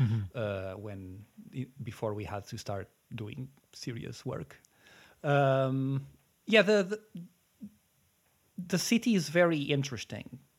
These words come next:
Speaker 2: Like, the experience of, uh, Chinese urbanism, I mean,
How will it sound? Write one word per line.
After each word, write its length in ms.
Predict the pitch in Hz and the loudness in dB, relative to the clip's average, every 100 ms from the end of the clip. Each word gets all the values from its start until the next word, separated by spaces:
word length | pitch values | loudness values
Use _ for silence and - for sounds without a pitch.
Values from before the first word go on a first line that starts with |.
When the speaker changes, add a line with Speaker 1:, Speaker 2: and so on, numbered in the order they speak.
| - | -4
Speaker 2:
Like, 200 | 131 120 | -4 -2
the 80 | 147 | -2
experience 580 | 143 - 165 165 151 - | -2 0 0 0 -4 -2
of, 400 | 123 113 113 120 | 0 0 -2 -4
uh, 440 | 110 101 98 95 104 - _ - | -2 -2 -6 -8 -10 -16 _ -4
Chinese 340 | 147 135 120 | 0 2 0
urbanism, 760 | 120 120 113 104 104 104 104 - | -2 -2 -6 -8 -10 -10 -10 -8
I 80 | 120 | -6
mean, 220 | 110 95 | -6 -8